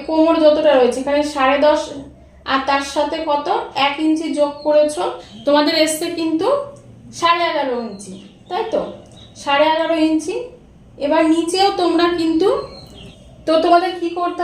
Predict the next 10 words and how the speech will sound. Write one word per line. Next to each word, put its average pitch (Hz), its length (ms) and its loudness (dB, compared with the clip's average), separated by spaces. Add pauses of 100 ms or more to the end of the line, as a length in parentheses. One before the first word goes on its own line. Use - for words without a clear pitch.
হবে? 359 200 0 (560)
এই 330 260 2
যে 381 100 2 (140)
হিপ 339 220 2 (200)
বা 311 100 4 (140)
কোমরের 330 580 2
মাপ 320 160 0 (120)
যেটা 294 240 0
রয়েছে, 247 520 0 (680)
সেই 349 240 2